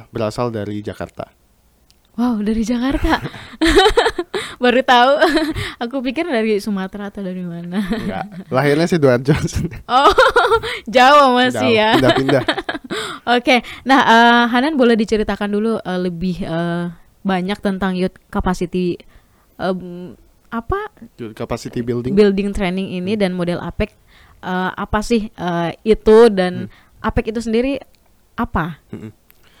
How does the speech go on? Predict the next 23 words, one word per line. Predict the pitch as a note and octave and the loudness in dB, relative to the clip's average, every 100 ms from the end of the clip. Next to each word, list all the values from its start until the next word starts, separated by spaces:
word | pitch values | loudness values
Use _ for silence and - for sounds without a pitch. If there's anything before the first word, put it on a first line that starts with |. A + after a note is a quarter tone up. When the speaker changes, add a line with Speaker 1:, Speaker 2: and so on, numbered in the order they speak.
| _ _ | _ _
Speaker 1:
Jadi, | - B2+ D3 D#3 - _ _ | -8 -2 -2 -2 -6 _ _
eh, | B2+ C3 B2+ | -2 2 2
ini | B2+ | 0
sebenarnya, | D#3 D3+ B2 A#2 D3 C#3+ _ _ | -4 -4 -4 -2 -4 -8 _ _
eh, | - G#2+ G#2 | -10 -8 -8
kalau | G#2 G2+ | -8 -8
saya | A2+ | -6
riset | G#2+ G2 - A2+ | -8 -8 -8 -10
kemarin | G2+ F#2+ G2 G2 | -10 -12 -12 -14
itu | G#2 | -16
tuh, | - A#2+ | -12 -12
eh, | - A2 G#2+ | -10 -8 -8
ternyata | G#2 G2+ G2 - | -10 -12 -10 -10
acara | G2 G2+ | -10 -10
tahunan | G2 G#2 G#2+ F2+ E2 G#2+ _ _ _ _ - | -8 -8 -6 -8 -8 -12 _ _ _ _ -16
Speaker 2:
Mm-mm. | G3 | -10
Speaker 1:
yang | A2+ G2+ | -8 -6
diadakan | G#2 G2 G2 F#2 - G2+ G2 | -6 -6 -6 -10 -10 -10 -10
oleh, | G2+ G#2 G2+ G2 G2 - _ - | -8 -6 -4 -6 -8 -12 _ -12
eh, | G2 F#2 F#2 - _ _ _ _ | -8 -6 -8 -10 _ _ _ _
Kementerian | - G#2 G2+ G2+ G2 | -10 -8 -8 -8 -10
Pendidikan | F#2 F#2+ F#2+ - G#2+ G#2 F#2+ F#2+ | -10 -10 -10 -12 -10 -10 -10 -14
Taiwan. | F#2+ F#2+ F2 F2 F#2+ | -10 -8 -8 -8 -10